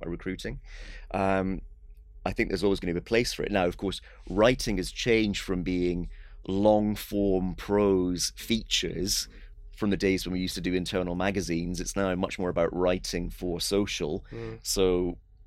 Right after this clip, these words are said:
Speaker 1: almost clickbait type stuff, you know, that's really, really important.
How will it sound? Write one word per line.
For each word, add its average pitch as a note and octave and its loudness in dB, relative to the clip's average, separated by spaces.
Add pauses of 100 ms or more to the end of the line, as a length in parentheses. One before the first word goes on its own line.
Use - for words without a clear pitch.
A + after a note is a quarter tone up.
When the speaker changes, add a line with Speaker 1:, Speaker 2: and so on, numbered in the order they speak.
Speaker 1:
almost G#2 2
clickbait F2+ 0
type F2+ -2
stuff, - 0
you G2 -6
know, F#2+ -2
that's F2+ -2 (120)
really, F#2 -2
really F2 -2
important. E2+ -6